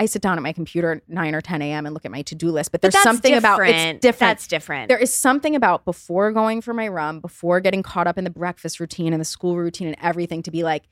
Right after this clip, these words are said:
Speaker 1: to register, to write it down, and then I can kinda put it out of my head.
Speaker 2: Well, because I also think that maybe the, like, big priority for the day is something as mundane as make my house feel like less of a
Speaker 1: Mm-hmm.
Speaker 2: shit show.
Speaker 1: Yeah.
Speaker 2: Or maybe it's, like,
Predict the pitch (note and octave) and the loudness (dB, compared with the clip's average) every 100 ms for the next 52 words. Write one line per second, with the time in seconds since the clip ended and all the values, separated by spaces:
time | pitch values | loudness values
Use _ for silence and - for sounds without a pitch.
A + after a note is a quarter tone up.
0 | _ _ _ _ _ A3 G3+ A#3+ C4 C4 | _ _ _ _ _ 0 4 6 6 2
1 | - F#3 F3+ F#3 F#3 G#3 G#3+ - G#3+ G3+ | 0 0 0 -2 4 4 4 2 2 4
2 | F#3+ F#3+ G3 A3+ C#4+ D4+ E4 - D4+ - | 2 2 2 2 0 -2 -2 -2 2 2
3 | G#3 E3+ C#4 E4+ - - _ - - A4 | 2 -2 -2 -4 -4 -12 _ -20 -4 0
4 | A#4+ A#4+ C5 B4 B4 C#5+ F#4+ F4+ D#4 - | 2 0 0 0 0 -4 -4 -4 -4 -8
5 | _ _ G#3 G#3+ G#3+ C#4+ C4+ B3 E3+ - | _ _ -4 -2 0 0 0 0 -2 0
6 | D#3 E3 - E3+ D3+ C3+ D#3+ E3+ D#3+ D#3 | 0 0 -2 0 0 0 0 0 -2 -4
7 | D3 C#3+ D3 C#3+ D#3 - E3 D3+ - - | -2 0 2 2 0 -2 -6 -8 -8 -4
8 | C#4 D4 B3+ F#3+ E3+ E3+ D#3+ E3+ F3 E3+ | -2 -2 -4 -4 -4 -4 -2 -2 -2 -4
9 | D#3 F3 F3+ F#3 F#3 E3+ D3 D3 - D3 | -6 -2 -2 -2 -6 -4 -4 -6 -8 -6
10 | A#2+ - F2+ C#3+ C3 C3 G#3 G3+ E3+ E3+ | -6 -6 -8 -8 -12 -4 0 0 0 -2
11 | - - A1+ - G3+ A3 F3+ E3+ G#3 G#3 | -4 -6 -12 -8 0 4 4 2 -2 0
12 | G3+ A#3 A#3 A3 G#3+ F#3+ F3 - | 0 0 0 -2 -2 -2 -2 -4